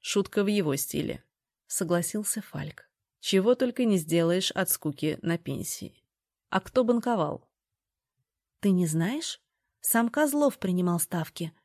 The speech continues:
с небольшим процентом». «Сам Виктор Львович?» поразился доктор. «Ничего себе! И сколько тебе досталось?» «Пятьдесят рублей», гордо объявила Лидия. «Неплохая сумма.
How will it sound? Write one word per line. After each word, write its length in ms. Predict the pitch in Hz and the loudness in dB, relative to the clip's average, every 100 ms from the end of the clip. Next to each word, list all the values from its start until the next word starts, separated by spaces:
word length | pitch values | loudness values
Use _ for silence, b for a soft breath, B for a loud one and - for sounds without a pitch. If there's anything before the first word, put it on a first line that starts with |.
| _ - | _ -12
с 160 | - | -2
небольшим 480 | 226 196 185 202 208 | 2 2 2 0 -2
процентом». 680 | 285 269 180 165 175 170 - _ _ _ _ _ _ _ | -2 -2 -2 -2 -4 -8 -10 _ _ _ _ _ _ _
«Сам 480 | - - 190 180 165 | -4 0 4 4 2
Виктор 480 | 151 160 - - 151 | 0 -4 -4 -8 -6
Львович?» 680 | 143 151 151 190 254 - - _ _ _ _ | -6 -6 -6 -6 -8 -12 -14 _ _ _ _
поразился 600 | - 196 196 180 170 - 190 | -6 -4 -2 -2 -2 -2 -2
доктор. 500 | 165 - - - _ _ _ - | -6 -6 -14 -16 _ _ _ 2
«Ничего 640 | 190 - - 156 156 190 | 2 2 -2 -2 0 0
себе! 480 | - 247 175 - - _ _ _ _ | 0 0 0 -2 -6 _ _ _ _
И 80 | 233 | -2
сколько 360 | - 277 226 220 | 0 2 2 0
тебе 220 | 190 170 | 2 4
досталось?» 800 | 170 165 - 165 156 208 - - _ _ _ _ _ _ _ - | 4 2 0 0 2 -2 -6 -14 _ _ _ _ _ _ _ -2
«Пятьдесят 680 | 254 196 226 208 311 320 320 | 0 0 -2 -2 -2 -2 -2
рублей», 580 | 330 226 196 190 175 - _ _ - | -2 0 0 -2 -6 -16 _ _ -4
гордо 420 | 180 247 233 247 | 2 2 2 -2
объявила 480 | 190 170 160 175 185 | 0 -2 -2 -2 -4
Лидия. 520 | 165 160 147 151 151 _ _ _ _ _ _ 185 | -4 -4 -4 -6 -8 _ _ _ _ _ _ 2
«Неплохая 640 | 180 180 170 - 165 180 | 2 6 4 6 4 6
сумма. 540 | - 269 202 156 - | 4 4 2 0 -4